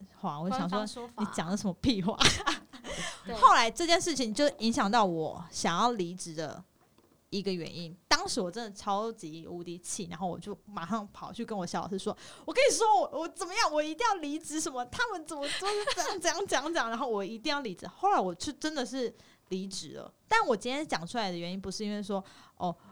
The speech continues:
Speaker 1: 我要得到什么什么，但我只是想跟你说，我当时因为这件事离职，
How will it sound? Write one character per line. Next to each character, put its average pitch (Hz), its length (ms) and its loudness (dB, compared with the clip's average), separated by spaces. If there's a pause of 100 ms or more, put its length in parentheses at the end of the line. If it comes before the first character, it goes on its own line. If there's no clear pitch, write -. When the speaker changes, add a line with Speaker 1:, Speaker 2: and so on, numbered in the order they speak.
(240)
Speaker 1:
我 180 140 -4
要 208 440 0 (140)
得 170 180 -2
到 208 220 0
什 190 180 -4
么 113 140 -8
什 165 140 -8
么， - 320 -14
但 254 200 -2
我 190 80 -2
只 180 140 -12
是 190 60 -8
想 190 180 -10
跟 165 100 -12
你 170 60 -12
说， 170 260 -16 (220)
我 180 120 -10
当 233 380 -8
时 151 400 -6 (600)
因 240 160 -6
为 254 80 -2
这 240 100 -4
件 226 140 -2
事 233 140 -4
离 175 180 -6
职， 175 160 -6